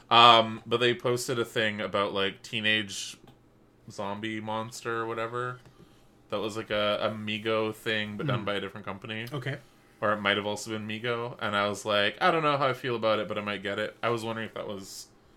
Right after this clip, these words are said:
Speaker 1: what that was. Uh, I, I think it's cool looking.
Speaker 2: Yeah, I think
Speaker 1: I
Speaker 2: it's
Speaker 1: think it's
Speaker 2: cool
Speaker 1: kinda
Speaker 2: as
Speaker 1: neat.
Speaker 2: hell.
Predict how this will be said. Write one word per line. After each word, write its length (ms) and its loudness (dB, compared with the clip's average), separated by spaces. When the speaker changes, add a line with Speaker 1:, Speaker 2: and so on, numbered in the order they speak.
Speaker 1:
what 160 -4
that 180 2
was. 200 2
Uh, 360 12
I, 220 8
I 160 4
think 220 0
it's 100 0
cool 260 -2
looking. 460 0
Speaker 2:
Yeah, 200 -2
I 20 2
think 100 -2
Speaker 1:
I 60 2
Speaker 2:
it's 80 2
Speaker 1:
think 80 -4
it's 80 -4
Speaker 2:
cool 80 4
Speaker 1:
kinda 140 6
Speaker 2:
as 80 0
Speaker 1:
neat. 60 -2
Speaker 2:
hell. 240 -2